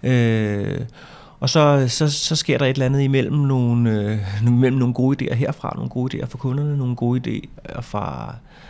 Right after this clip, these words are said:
fra, øh, andre steder i, øh, i banken, at, øh, at vi måske begynder at få nogle tanker om, hvordan kan man konkretisere de problemer, vi gerne vil løse, og er der nogle løsninger heri?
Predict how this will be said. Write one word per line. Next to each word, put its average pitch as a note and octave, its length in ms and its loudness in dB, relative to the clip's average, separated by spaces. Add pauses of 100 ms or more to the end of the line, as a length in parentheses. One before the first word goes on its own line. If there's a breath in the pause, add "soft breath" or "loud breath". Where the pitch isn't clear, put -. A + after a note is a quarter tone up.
(140 loud breath)
fra, G2+ 500 -4
øh, - 140 -6
andre D#3 200 0
steder D3+ 340 0
i, B2+ 240 0
øh, A#2 240 0
i B2 120 -2
banken, - 400 -4 (720 loud breath)
at, B2 340 -2
øh, A2 520 0
at A#2 180 -6
vi B2+ 60 0
måske B2+ 360 0
begynder B2+ 260 -2
at B2 60 0
få B2+ 160 0
nogle B2 500 2
tanker B2 300 -2
om, A#2+ 60 -2
hvordan A#2 220 -2
kan B2+ 140 -4
man B2 100 -2
konkretisere A#2+ 640 -6
de B2+ 140 -6
problemer, D#3 440 -2
vi D3 80 -6
gerne C3 200 -4
vil C3+ 80 -4
løse, F3 360 -6
og A#2+ 220 -2
er A2+ 60 0
der C3 80 -4
nogle B2 200 -2
løsninger A#2+ 400 -2
heri? - 340 -6